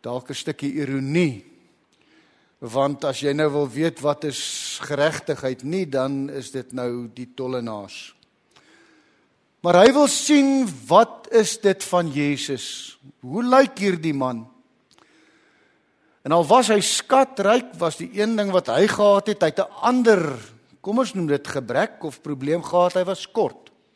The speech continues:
En die Jode het nie eens veel respek of tyd vir selfs die rykste tollenaar gehad nie. Want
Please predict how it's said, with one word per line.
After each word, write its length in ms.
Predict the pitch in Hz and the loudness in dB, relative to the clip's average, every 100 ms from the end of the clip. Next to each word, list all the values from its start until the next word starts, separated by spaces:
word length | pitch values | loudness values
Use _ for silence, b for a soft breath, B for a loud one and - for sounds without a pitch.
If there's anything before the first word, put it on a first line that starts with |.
| _ _ _ _ _ b b b b b b b b b b b _ _ _ _ _ _ _ _ _ _ _ _ 254 _ _ _ _ _ _ _ _ _ _ _ | _ _ _ _ _ b b b b b b b b b b b _ _ _ _ _ _ _ _ _ _ _ _ _ _ _ _ _ _ _ _ _ _ _ _
En 160 | 143 | -6
die 140 | 147 151 | -2 0
Jode 260 | 165 190 | 2 4
het 160 | 196 196 | 2 2
nie 140 | 226 175 | -2 0
eens 160 | 143 | 0
veel 280 | - 160 147 | -2 -4 -2
respek 480 | 135 - - 156 151 | -4 -8 -4 -4 -4
of 180 | 143 - | -16 -6
tyd 260 | 156 151 | -6 -4
vir 440 | - - 165 143 131 | -10 -6 -2 -2 -4
selfs 480 | - 156 151 147 - | -8 -2 -2 -2 -6
die 180 | 147 135 | -6 -2
rykste 680 | 143 214 - - - 160 135 _ | 0 0 -2 -10 -10 -10 -10 _
tollenaar 640 | 160 139 131 127 123 123 | -6 -4 -4 -4 -4 -4
gehad 500 | - 120 117 117 120 | -8 -8 -6 -6 -10
nie. 160 | 151 175 _ _ _ _ _ _ _ _ _ _ _ _ _ _ _ _ _ _ _ _ _ | -14 -16 _ _ _ _ _ _ _ _ _ _ _ _ _ _ _ _ _ _ _ _ _
Want 420 | 107 113 170 185 | -12 0 2 2